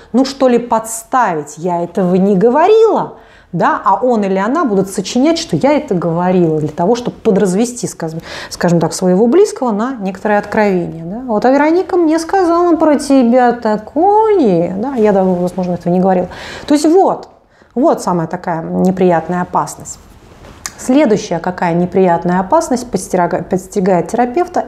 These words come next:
это решение одного из членов семьи развестись.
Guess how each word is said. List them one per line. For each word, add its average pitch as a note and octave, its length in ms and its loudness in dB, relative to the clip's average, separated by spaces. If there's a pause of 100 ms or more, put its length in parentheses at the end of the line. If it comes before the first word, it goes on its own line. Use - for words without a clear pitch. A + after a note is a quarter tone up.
это D#4+ 400 0 (400)
решение A#3+ 880 2
одного F3 560 0
из D3+ 120 -2
членов E3 460 -2
семьи C#4+ 480 -2 (220)
развестись. - 920 -8